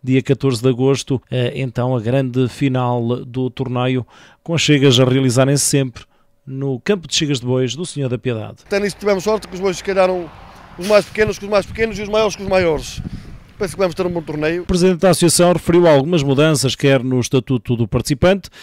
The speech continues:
Speaker 1: quer na área do espectador.
Speaker 2: Primeiro dia grátis para o público, o segundo, os outros dias são todos a cinco euros, para os sócios é sempre grátis, não é? E a final, então será a dez euros, porque é a final e temos que ter um bocadinho de, de diferença nesse dia, não é?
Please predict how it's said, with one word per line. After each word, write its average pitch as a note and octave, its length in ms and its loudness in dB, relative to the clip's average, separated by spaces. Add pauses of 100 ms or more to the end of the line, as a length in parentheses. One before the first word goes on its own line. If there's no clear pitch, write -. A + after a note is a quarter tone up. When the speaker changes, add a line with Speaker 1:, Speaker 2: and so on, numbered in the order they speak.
(300)
Speaker 1:
quer A3 180 -2
na G3+ 200 2
área D3 280 4
do C#3 220 0
espectador. A2+ 600 0 (100)
Speaker 2:
Primeiro F3+ 280 -2
dia F#3 200 0
grátis F3+ 300 2
para F#3 120 -6
o D#3 40 -6
público, A#3 440 -10 (560)
o E3+ 80 -10
segundo, F#3 460 -6 (100)
os D3 140 -8
outros F3 240 -4
dias E3+ 320 -2
são D#3 160 -8
todos D#3 320 -8
a D#3 80 -8
cinco D#3+ 300 -6
euros, G3 500 -4
para D3+ 80 -8
os C#3 60 -6
sócios E3+ 240 -2
é D#3+ 100 -8
sempre D#3 160 -6
grátis, E3 340 0
não C3 160 -6
é? D#3+ 80 -8 (640)
E E3+ 120 -2
a E3+ 40 0
final, D#3+ 380 -2
então D#3 220 -6
será E3 240 -2
a - 20 -4
dez F3 180 -2
euros, G3 200 -4
porque D3+ 280 -18
é A#2 280 -8
a B2 40 -8
final C3 360 -6
e C#3 100 -8
temos C#3 300 -8
que - 100 -20
ter D3 160 -8
um C#3+ 60 -6
bocadinho D3 320 -8
de, D#3 280 -4 (720)
de C#3 80 -16
diferença D3 480 -4
nesse D#3 240 -8
dia, C#3+ 200 -6
não G#2 160 -10
é? A2+ 80 -16